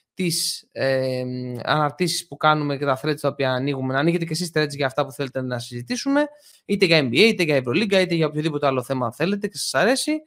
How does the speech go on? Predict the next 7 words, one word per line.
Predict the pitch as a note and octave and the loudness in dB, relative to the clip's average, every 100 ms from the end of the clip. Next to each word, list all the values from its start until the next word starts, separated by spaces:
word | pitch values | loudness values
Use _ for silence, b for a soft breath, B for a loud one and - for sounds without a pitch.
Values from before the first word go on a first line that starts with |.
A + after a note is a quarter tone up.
| b b b b b | b b b b b
Ε, | G#3 G#3 G#3 G3+ G3 | 2 4 4 4 4
εμ, | G3 G3 F#3+ F#3 F3+ - | 2 0 -2 -2 -4 -4
βλέπετε | F3+ A#3 G#3 G3+ | 2 4 4 -2
και | F#3 | 2
τα | F#3 F3 F3+ | 6 8 6
Hour | |
to | E3+ | 4